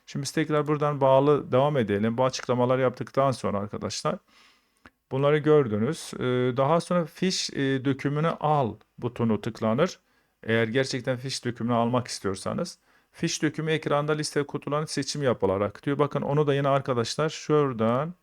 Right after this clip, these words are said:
e, şu kısımdan, e, fiş dökümünü al bak diyor. Bakın şurada, şu arada bunu fiş dökümünü al dedikten sonra, e, tabii ki, e, ne yapmak istiyorsunuz?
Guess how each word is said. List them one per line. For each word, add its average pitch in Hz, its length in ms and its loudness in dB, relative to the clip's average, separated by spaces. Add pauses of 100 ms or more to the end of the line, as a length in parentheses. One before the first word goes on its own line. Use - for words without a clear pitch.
(580)
e, - 40 -6 (520)
şu - 520 -4 (120)
kısımdan, 117 720 0 (280)
e, 110 420 0
fiş - 300 -2
dökümünü 139 340 -2
al 123 220 6
bak 98 240 -2
diyor. 95 120 -4
Bakın 120 240 0
şurada, 117 600 -2 (440)
şu - 440 -2
arada 117 480 2
bunu 139 140 -2
fiş - 320 -8
dökümünü 139 260 -4
al 147 200 2
dedikten 143 480 -2
sonra, 120 480 -4 (640)
e, 95 300 -6
tabii 139 260 2
ki, 156 340 0
e, 127 60 -2 (500)
ne 143 140 -4
yapmak 113 420 2
istiyorsunuz? 151 640 -4